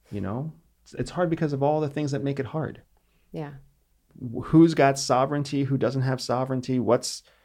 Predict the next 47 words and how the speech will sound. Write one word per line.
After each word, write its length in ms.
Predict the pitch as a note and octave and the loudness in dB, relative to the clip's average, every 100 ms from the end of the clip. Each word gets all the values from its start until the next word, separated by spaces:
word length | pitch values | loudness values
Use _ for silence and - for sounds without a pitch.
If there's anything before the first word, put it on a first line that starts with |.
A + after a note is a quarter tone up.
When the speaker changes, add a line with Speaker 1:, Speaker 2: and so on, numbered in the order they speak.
| _ _ | _ _
Speaker 1:
what's 260 | G2+ C3+ C#3 | 2 2 4
the 140 | C3 | 4
right 320 | A2 A#2 C3+ | 6 4 4
direction, 760 | C3+ A#2+ B2+ - C3 B2+ C3 C3+ _ _ | 2 2 2 2 2 2 0 -4 _ _
what's 420 | - G#2+ C3 C#3 | -12 2 2 4
the 240 | - C3 A#2 | 4 4 6
responsibility 960 | A#2+ - A2+ C3 C3 B2 B2+ C3 C3+ | 2 -2 0 0 0 0 2 2 0
of 100 | A#2 | -4
the 60 | G#2+ | -4
democratic 540 | A#2 A#2 A#2 B2 A#2+ | -4 -4 -2 -4 -2
world 420 | - B2 B2 A#2 | 0 2 2 0
to, 240 | - G#2+ - - | -4 -6 -6 -8
to 120 | G#2 | -4
get 200 | A2 A#2 | 2 2
itself 320 | A#2 A#2+ A#2 | 2 -2 -2
engaged 540 | G#2+ G2 A2 A#2 A#2 | -4 -2 -2 -4 -4
in, 280 | G#2 G2 G2+ - - | -4 -4 -6 -12 -10
in 180 | G#2 F2+ | -6 -6
Speaker 2:
Yeah. 40 | D#2 | -6
Speaker 1:
regional 420 | A2 B2+ A#2+ A#2 | 0 0 0 -2
conflicts. 800 | A#2 B2 B2 B2 A#2+ A#2 - - _ _ _ - | -4 -4 -6 -2 -2 -2 -10 -18 _ _ _ -10
Speaker 2:
Well, 80 | G3 | -4
and 80 | G3+ | -2
I 60 | F#3+ | -2
mean, 180 | F3+ | -2
what 120 | D#3 - | -4 -6
people 280 | F#3+ F#3+ D#3+ | -8 -4 -4
are 100 | D#3 | -2
really 220 | D3+ C#3+ | -2 -4
looking 300 | D#3+ D#3+ C#3 | -8 -8 -4
at, 180 | C3+ C3+ | -4 -6
what 100 | - | -8
the 120 | F3 | -6
other 180 | G3+ F#3+ | -4 -4
countries 360 | G3 F3 D#3 | -4 -6 -6
are 60 | D#3 | -6
really 200 | D3+ D#3 | -6 -6
looking 320 | F3 - D3 | -8 -8 -6
at 180 | C#3 - | -6 -6
when 120 | D#3 | -8
they 100 | C#3+ | -8
decide 400 | C#3 C#3 C3+ C#3 | -10 -8 -4 -4
whether 260 | C#3+ C#3 C#3 | -4 -6 -4
or 40 | |
not 200 | C3+ C#3 | -6 -6
to 120 | C#3 - | -10 -14
intervene 640 | - E3+ C4+ A#3+ G3 | -14 -10 -6 -4 -6